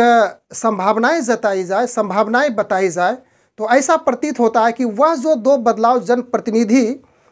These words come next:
और ऑनलाइन के तरीके से, ऑनलाइन के ज़रिए से केंद्रीयकृत तरीके से जो फॉर्म लिया जाएगा, वही दो बदलाव होने की ज़्यादा उम्मीद बनती है।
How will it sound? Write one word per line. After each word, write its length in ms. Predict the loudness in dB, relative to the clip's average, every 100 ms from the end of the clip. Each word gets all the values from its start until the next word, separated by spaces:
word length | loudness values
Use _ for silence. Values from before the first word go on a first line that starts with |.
| _
और 200 | 2 4 6 6 4 2 -2
ऑनलाइन 440 | 0 2 2 0 -2 -4 -6 _ _ _
के 100 | -12
तरीके 480 | -6 -2 -2 2 2
से, 180 | 2 0
ऑनलाइन 520 | 0 0 2 2 2
के 140 | 0 0
ज़रिए 340 | 0 0 -2
से 340 | -2 -6 -8 _ _ _ _ _ -12 -2
केंद्रीयकृत 580 | -2 0 -2 -2 -6 0
तरीके 300 | 0 0 -2
से 140 | -2
जो 140 | -2 -4
फॉर्म 360 | 0 2 2
लिया 240 | 2 0 0
जाएगा, 280 | 0 0 0
वही 280 | 0 0
दो 200 | 0 0
बदलाव 380 | 0 0 2 0
होने 240 | 0 -4 -4
की 120 | -6
ज़्यादा 320 | -2 2 2
उम्मीद 420 | 0 -4 -4 -2
बनती 340 | 0 -2 -2 -4
है। 260 | -2 -4